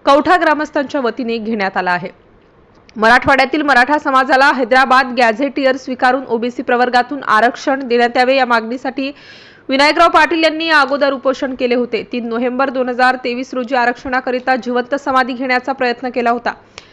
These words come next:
मुख्यमंत्र्यांनी आश्वासन दिल्यानंतर सर्वच आंदोलने स्थगित केली होती. कलम तीनशे एकाहत्तर नुसार मराठवाड्यातील मराठा समाजाला कुणबी प्रवर्गातून आरक्षण मिळावे, हा कायदेशीर अधिकार आहे.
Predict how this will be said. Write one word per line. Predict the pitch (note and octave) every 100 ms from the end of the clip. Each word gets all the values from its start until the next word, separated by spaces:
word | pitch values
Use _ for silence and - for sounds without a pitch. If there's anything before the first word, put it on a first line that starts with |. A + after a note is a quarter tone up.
| - _
मुख्यमंत्र्यांनी | C4 D4 D#4+ D#4 E4 D#4+ E4+
आश्वासन | D4+ D#4 D4 E4
दिल्यानंतर | D4 C#4+ C#4+ C#4+ D4
सर्वच | D4 C#4+ B3+ C4
आंदोलने | B3+ A#3+ C4+ B3 B3+
स्थगित | - B3 A#3 -
केली | A#3 A3+
होती. | A3+ G3+ - _ _ _ -
कलम | A#3+ A#3+
तीनशे | C4 A#3+ C4+
एकाहत्तर | B3 C4 C4 C4
नुसार | C4+ C4 C#4 C#4
मराठवाड्यातील | C4+ C4 B3+ C4+ C4+ C#4
मराठा | C#4+ C4+ C4 C4 D#4+
समाजाला | E4 D#4 D4+ D#4 D#4
कुणबी | D#4+ D4 C#4 E4
प्रवर्गातून | E4+ D4 D4+ D4 C#4+ D4
आरक्षण | - B3 B3 B3+ D4+
मिळावे, | C4+ C#4 C#4+ G3 - - - -
हा | D4 D4+
कायदेशीर | D4+ B3+ B3+ D#4+ - D#4
अधिकार | B3 C4+ A#3+
आहे. | G#3+ E3+ -